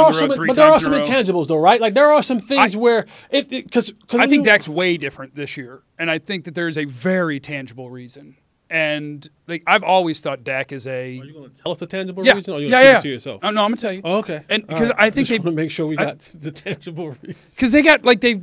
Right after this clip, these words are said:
Speaker 1: I think they said it, I forgot what game it was on the broadcast where they were like, where they were talking about Dak explaining how they're playing now and how he's playing the position. And it was like, he wasn't explaining it, like, he was preaching it. Like, "I can't believe everyone else isn't doing this.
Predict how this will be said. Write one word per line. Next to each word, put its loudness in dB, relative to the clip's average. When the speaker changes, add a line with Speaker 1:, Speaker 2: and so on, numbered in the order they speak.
Speaker 1:
I -6
think -6
they -2
said -4
it, -6
I -12
forgot -8
what -10
game -8
it -18
was -8
on -10
the -16
broadcast -10
where -12
they -8
were -10
like, -12
where -16
they -8
were -10
talking -10
about -12
Dak -8
explaining -12
how -10
they're -10
playing -12
now -14
and -14
how -12
he's -12
playing -14
the -18
position. -12
And -18
it -16
was -16
like, -10
he -12
wasn't -8
explaining -10
it, -16
like, -16
he -8
was -10
preaching -10
it. -20
Like, -14
"I -14
can't -10
believe -4
everyone -4
else -12
isn't -18
doing -10
this. -20